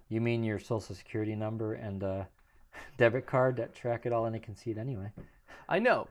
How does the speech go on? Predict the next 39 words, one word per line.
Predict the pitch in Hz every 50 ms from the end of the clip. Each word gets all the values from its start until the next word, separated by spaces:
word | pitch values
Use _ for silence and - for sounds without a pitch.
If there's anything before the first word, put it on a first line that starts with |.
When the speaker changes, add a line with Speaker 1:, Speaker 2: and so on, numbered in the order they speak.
| -
Speaker 2:
but | - 156 147
I | - 139 156
don't | 160 165 160 147
want | 151 147 139
them | - 151 143 131
to | - 156
automatically | - 123 131 135 139 139 135 131 123 120 127 127 - 135
just | 123 117 120 113
start | - - 120 117 110
getting | 120 120 123 120 117
this | 110 113 107 -
because | - 123 110 - 131 113
of | 117 107
my | 117 113 110
transactions. | 107 - 117 104 101 98 117 123 127 123 - - 110 104 104
Why, | 110 120 123 131 139
why | 131 123 - 123 123 131
do | 127 127 123
they | 127 123 117
need | 113 117 110
to | 117 110
constantly | - - 104 107 104 - 110 104
look | 104 104 98 -
at | 87
my | 95 98
bank | 98 104 101 101 -
Speaker 1:
Yeah, | 190 190
Speaker 2:
account? | 180 170
Speaker 1:
but | 175 175
they | 175 170
do | 143 120 120 131 139
anyway. | 135 127 110 98 95 95 98 101 _ _ _ _ _ _ _ -
That's, | 147 120 113 - - _ _ _ _ _ -
Speaker 2:
I | - 135 139
Speaker 1:
I | 139 131
don't | 131 139 131
like | 120 143 170 170 -
it. | 110 - - - - - - 139 -
<laughs> | 185 165 156 156 127 139